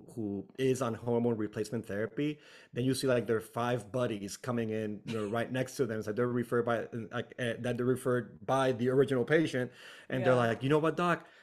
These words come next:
Speaker 1: I just saw how he, how he is, like, how he walks. Like, he just feels like he looks, like, great. He looks a lot younger." I'm like, "Yeah, I mean, that's, that's what testosterone can do.
Speaker 2: Right.
Speaker 1: Testosterone can keep you feeling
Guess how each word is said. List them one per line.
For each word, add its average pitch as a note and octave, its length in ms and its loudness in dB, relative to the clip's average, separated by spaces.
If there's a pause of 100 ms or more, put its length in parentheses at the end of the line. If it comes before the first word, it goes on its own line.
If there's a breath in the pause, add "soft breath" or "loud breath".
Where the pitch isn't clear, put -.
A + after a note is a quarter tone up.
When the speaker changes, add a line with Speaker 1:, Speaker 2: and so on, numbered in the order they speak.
(100)
Speaker 1:
I D3+ 80 0
just D3 220 -2
saw C#3 140 6
how C3 200 2
he, A#2+ 320 0
how B2+ 220 2
he C3 420 4
is, D#3 260 4
like, G2+ 120 -6
how D3 200 0
he D#3 140 4
walks. D3 400 0
Like, G2+ 100 -8
he C#3+ 140 -4
just - 240 -2
feels C#3 420 0
like B2 180 -2
he E3 120 4
looks, F3+ 260 4
like, A2 260 -6
great. D#3+ 260 2
He C3+ 80 2
looks E3 180 2
a C#3 60 0
lot C#3 260 0
younger." D3 420 4
I'm B2+ 140 -2
like, A#2+ 240 -2
"Yeah, E3+ 200 -2
I F3 100 -6
mean, A#2 120 -6
that's, C#3 220 -4
that's D#3 260 -6
what D#3+ 140 -4
testosterone C3 500 -2
can C#3 140 -2
do. F3+ 140 4
Speaker 2:
Right. A#3 280 -6 (140 loud breath)
Speaker 1:
Testosterone D3+ 600 2
can C3 180 2
keep G3+ 380 -2
you C3+ 380 4 (200 loud breath)
feeling D#3 560 4